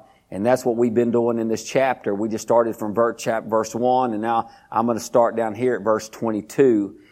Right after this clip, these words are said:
And, uh, Teresa, I'm gonna actually, uh, read, I've been reading it in New Living Translation, but tonight I'm gonna read it in the, uh, Amplified Bible.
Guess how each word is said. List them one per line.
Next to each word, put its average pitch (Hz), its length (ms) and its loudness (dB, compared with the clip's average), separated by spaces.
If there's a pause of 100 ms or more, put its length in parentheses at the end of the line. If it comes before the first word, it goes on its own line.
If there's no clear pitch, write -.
(220)
And, 107 260 -4
uh, 107 300 0
Teresa, 139 380 2
I'm 156 180 0
gonna 120 160 2
actually, 117 600 0
uh, 107 280 2
read, 113 300 0
I've 117 120 2
been 175 160 4
reading 131 220 4
it 113 40 -6
in 113 100 -4
New 143 160 6
Living 113 220 2
Translation, 113 580 -2
but 104 100 -8
tonight 127 320 2
I'm 127 80 2
gonna 113 160 -4
read 117 260 0
it - 140 -2
in 113 140 -4
the, 107 120 -2
uh, 104 360 -2
Amplified 113 580 -2
Bible. 95 480 -6